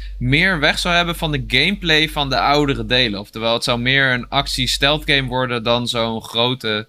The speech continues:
open wereld game. Wat wel logisch klinkt ook misschien, want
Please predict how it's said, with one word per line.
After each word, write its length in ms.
open 300
wereld 400
game. 260
Wat 180
wel 280
logisch 480
klinkt 360
ook 120
misschien, 400
want 280